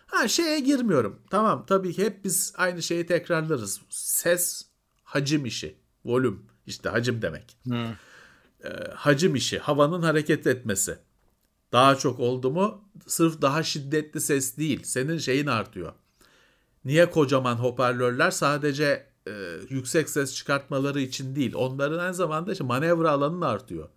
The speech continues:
Speaker 1: Daha çok frekans üretebiliyorsun falan filan. Daha doğru üretebiliyorsun. Ee, tabii ki hani, e, elbet kulaklıkta bile işte o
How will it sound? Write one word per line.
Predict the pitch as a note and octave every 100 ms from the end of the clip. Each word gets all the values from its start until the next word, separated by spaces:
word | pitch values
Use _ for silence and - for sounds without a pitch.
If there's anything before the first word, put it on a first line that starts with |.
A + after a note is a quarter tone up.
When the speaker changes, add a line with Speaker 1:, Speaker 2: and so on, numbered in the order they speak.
| _ -
Speaker 1:
Daha | A#2+ D3+
çok | E3+ E3+
frekans | C3 A#2+ G#2+ G#2
üretebiliyorsun | G2 F#2+ - - - - -
falan | - C#3 B2+ -
filan. | B2 - - - _
Daha | A#2+ D3
doğru | C#3 G#2+ G2 F#2+
üretebiliyorsun. | G2 G2+ A2 A2 - - _ _ _ _ - - - _ _ _ _ _ _ _ -
Ee, | A#2 A#2 A#2 A2 G#2 -
tabii | G3 G#3 F3+
ki | D#3
hani, | C3+ A#2+ G#2+ - _ _ _ -
e, | - D2+ C2 _ D3+
elbet | D3+ C3 A2+
kulaklıkta | - E3+ D#3+ E3+ E3+ - F3
bile | C#3+ F3+ G3 G3
işte | - F3
o | C#3+